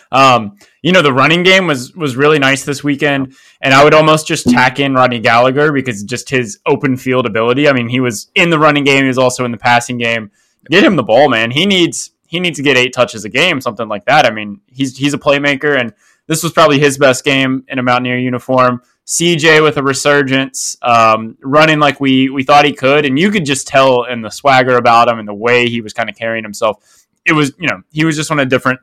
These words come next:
different wavelength this weekend. Jaheim White, I mean, I think he only had nine touches and had, like, seventy some yards. I mean, he ha-, made a serious impact. So, um, yeah. And then, of course, Garrett Green, I mean, man, he's, you know, he's, he can get it whenever he wants. Um,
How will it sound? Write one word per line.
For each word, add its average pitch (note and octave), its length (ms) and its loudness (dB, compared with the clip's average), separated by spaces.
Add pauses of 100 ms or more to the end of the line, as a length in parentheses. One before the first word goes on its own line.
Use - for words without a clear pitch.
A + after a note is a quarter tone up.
(100)
different B2+ 320 -4
wavelength A#2+ 380 -2
this B2 180 -8
weekend. A#2+ 440 -2 (380)
Jaheim D#3 280 -2
White, D3+ 320 4
I - 420 -14
mean, D#3 60 0
I E3 80 2
think F#3+ 120 -2
he F3 100 -2
only F3+ 160 0
had D#3 140 2
nine C3+ 220 2
touches D3+ 480 -4
and B2 260 -8
had, B2+ 200 -4
like, A#2 180 -2
seventy C#3 360 -2
some B2+ 200 -6
yards. C#3+ 380 4
I B2 40 0
mean, A#2+ 160 -6
he C#3+ 180 -6 (100)
ha-, C3 140 -2
made C3 200 -2
a A#2 140 -6 (200)
serious D3 440 0
impact. B2+ 480 0
So, B2+ 320 2 (340)
um, A2+ 520 2 (280)
yeah. E3+ 220 4
And D3 100 2
then, G3 60 2
of G3+ 80 -2
course, D#4+ 180 0
Garrett F#3 220 2
Green, F3+ 200 -4
I C#3+ 40 0
mean, C3 160 -2
man, E3+ 180 -2
he's, F3+ 280 -8 (180)
you D3+ 100 -6
know, B2 100 -2
he's, D#3 300 -8 (280)
he F#3 120 -4
can G3+ 160 -4
get E3 140 4
it C#3+ 60 2
whenever C3+ 280 0
he C3+ 140 -2
wants. C3 560 -4 (120)
Um, A2 460 -2